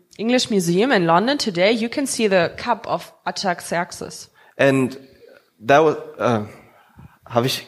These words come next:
Speaker 2: hab ich jetzt gerade auf Englisch geredet? Ich weiß gar nicht. Ich hab auf Englisch gedacht, auf jeden Fall, sorry. Auf jeden Fall, die, das ist wahrscheinlich der Becher, den Nehemia in seiner Hand hatte.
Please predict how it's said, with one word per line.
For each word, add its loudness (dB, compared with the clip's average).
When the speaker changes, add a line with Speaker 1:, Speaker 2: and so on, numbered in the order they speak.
Speaker 2:
hab -12
ich -6
jetzt -6
gerade 2
auf -4
Englisch -4
geredet? -12
Ich -14
weiß -12
gar -20
nicht. -20
Ich -2
hab 2
auf -2
Englisch 4
gedacht, 0
auf -2
jeden -10
Fall, -8
sorry. -4
Auf -8
jeden 4
Fall, 4
die, -10
das 0
ist -4
wahrscheinlich 2
der 4
Becher, 2
den 0
Nehemia 2
in -4
seiner 0
Hand -6
hatte. -10